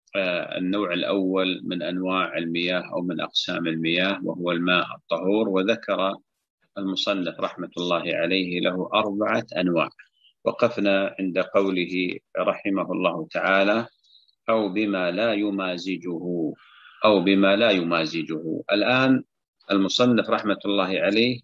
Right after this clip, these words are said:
آه، يذكر بعض ال-، ال-، أنواع المياه التي من الماء الطهور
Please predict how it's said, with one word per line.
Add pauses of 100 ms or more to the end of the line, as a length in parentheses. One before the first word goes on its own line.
(640)
آه،
يذكر
بعض
ال-، (800)
ال-، (320)
أنواع
المياه
التي
من
الماء
الطهور